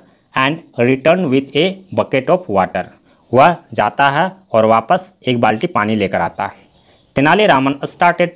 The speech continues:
pouring water on the plant। और तेनालीरामन उस पौधे में पानी डालने लगता है। The color on the leaves mixed with water। और उस पत्तियों में जो कलर लगा हुआ था, रंग लगा हुआ था,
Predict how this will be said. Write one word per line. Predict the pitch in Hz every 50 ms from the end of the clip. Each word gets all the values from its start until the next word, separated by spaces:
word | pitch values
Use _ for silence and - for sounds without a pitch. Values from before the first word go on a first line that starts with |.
| -
pouring | 185 180 170 135 131 139 160 - - - - _ - 131
water | 135 135 135 165 175
on | - 147 143
the | 139 139 165
plant। | - - 120 104 95 90 87 85 - - _ _ -
और | 110
तेनालीरामन | - - - 113 117 127 151 175 160 131 120 120 135 160 180 175 - - _ _ -
उस | 127 - -
पौधे | - 123 127 131 135 156
में | 160 151 190 214 214 -
पानी | - 117 123 135
डालने | 127 127 117 104 104 98
लगता | 95 98 - - 98
है। | 98 98 - _ _ _ - - _ _ _ _ _ _ -
The | 110 120 117
color | - - 147 156 170 190 180 - 139
on | 131 131 131 127
the | 123 127 131 135 151 151 - _ - 131
leaves | 151 151 120 - - - - 110 120 160
mixed | 165 - - - 131 127
with | 165 185 190 - 113
water। | 107 98 95 - 92 87 92 - _ _ _ _ _ _ _ _ _ _ _ -
और | 113 117
उस | 120 120
पत्तियों | - - - - 156 180 185
में | 170 151 139
जो | 147 180 196
कलर | 190 - - - 123 135 156 160
लगा | 156 139 131
हुआ | 123 120 120
था, | 120 - 147 156
रंग | 143 127 131
लगा | 135 127 117 113
हुआ | 110 107 110
था, | - - 147 180 185 - - _